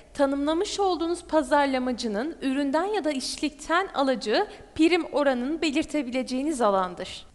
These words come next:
Sipariş bazında seçeneğini işaretler isek, cari kartından belirtmiş olduğumuz özel bilgiler iki sekmesinde yer alan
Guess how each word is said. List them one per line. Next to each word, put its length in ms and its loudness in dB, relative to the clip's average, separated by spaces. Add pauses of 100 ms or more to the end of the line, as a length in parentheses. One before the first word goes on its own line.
(200)
Sipariş 760 -2
bazında 420 2
seçeneğini 600 -2
işaretler 880 0
isek, 500 -8 (320)
cari 460 4
kartından 720 0
belirtmiş 600 -2
olduğumuz 680 -4 (340)
özel 460 4
bilgiler 440 2
iki 260 -4
sekmesinde 680 0
yer 180 4
alan 320 0